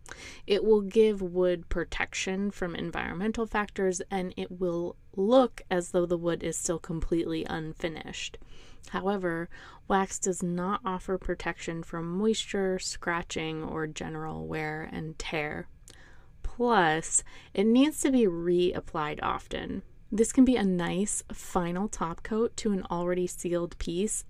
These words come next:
or it can be a great way to bring a vintage or antique piece back to life. Then we have varnish. Varnish dates all the way back to being used by the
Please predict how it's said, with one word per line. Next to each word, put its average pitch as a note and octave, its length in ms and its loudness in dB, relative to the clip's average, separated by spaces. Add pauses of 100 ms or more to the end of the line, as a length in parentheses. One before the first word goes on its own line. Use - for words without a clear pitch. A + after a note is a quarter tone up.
(260)
or A#3 540 6
it F#3+ 120 2
can F#3+ 120 2
be F#3 200 4
a E3 100 0
great E3+ 640 0
way E3 560 -2
to F#3 120 0
bring E3+ 240 -2
a E3 80 -4
vintage F3 600 -2
or E3+ 160 -4
antique E3 640 -6
piece - 380 -4
back F3 580 -4
to A#3 140 -2
life. G3+ 360 -2 (640)
Then F3+ 800 4
we F3+ 260 10
have D#3+ 260 0
varnish. D#3+ 840 -2 (200)
Varnish F#3 800 4 (260)
dates G#3 300 2 (100)
all G#3 220 2
the A3 100 0
way G#3+ 160 4
back E3+ 380 -2
to - 80 -2
being E3 340 2
used E3 380 -6
by F3 100 0
the E3+ 180 -4